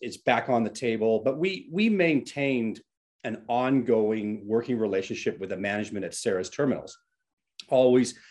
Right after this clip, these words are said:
kind of nurturing, getting updates about what was happening. And then as kind of fourth quarter came along, get into December, uh, the cruise lines are starting to activate again, and, and Transport Canada federally is, you know, ha-, made no indications that,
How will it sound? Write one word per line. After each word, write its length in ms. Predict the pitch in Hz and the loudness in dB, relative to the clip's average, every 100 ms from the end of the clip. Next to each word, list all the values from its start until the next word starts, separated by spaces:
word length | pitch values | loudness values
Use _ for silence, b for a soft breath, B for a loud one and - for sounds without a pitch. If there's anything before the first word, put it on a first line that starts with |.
| B _ | B _
kind 160 | 156 | 2
of 60 | 123 | 4
nurturing, 580 | 127 131 - 135 131 117 | 2 0 -2 -2 0 0
getting 220 | 120 117 | -2 -2
updates 520 | 107 113 - 110 107 | -6 -8 -4 -4 -4
about 300 | 98 107 104 | -2 -2 0
what 160 | 101 98 | -2 -4
was 140 | 98 | -4
happening. 420 | 127 127 - 98 | -4 -2 -2 -6
And 160 | 107 117 | -4 0
then 240 | 123 120 B B B B | 0 0 B B B B
as 380 | - 147 160 160 | -2 2 2 0
kind 160 | - 131 | 0 0
of 120 | - | 0
fourth 240 | 151 147 | 0 0
quarter 280 | 147 156 139 | 2 0 0
came 260 | 131 147 131 | -2 -2 0
along, 400 | 123 123 123 113 | 0 0 0 -2
get 160 | 110 | -4
into 160 | 117 120 | -4 -6
December, 800 | 120 - 127 117 113 113 117 - b b - | -8 -6 -2 0 2 2 0 -4 b b -4
uh, 220 | 104 104 | -2 -2
the 80 | - | -6
cruise 400 | - 143 135 127 | -2 0 0 2
lines 300 | 123 123 120 | 2 2 -2
are 40 | |
starting 360 | - 127 117 107 | -4 -2 -2 -4
to 120 | 120 | -6
activate 440 | 113 - 110 113 | -8 -6 -4 -4
again, 380 | 107 107 107 107 | -4 -4 -4 -4
and, 140 | 98 98 | -6 -8
and 160 | 104 95 | -12 -8
Transport 540 | 131 120 - 120 - | -6 -6 -2 -2 -2
Canada 500 | - 120 110 107 104 _ b b _ | -4 -2 0 0 -2 _ b b _
federally 440 | 139 127 123 113 104 | 0 0 2 0 -2
is, 220 | 98 - | -6 -10
you 80 | 127 | -6
know, 260 | 113 101 - - _ _ _ | -4 -4 -10 -20 _ _ _
ha-, 80 | 151 | -8
made 220 | 135 139 123 | 0 0 2
no 140 | 170 | 2
indications 540 | 156 - 143 127 127 | 2 0 -2 -2 -4
that, 220 | 127 113 | -4 -6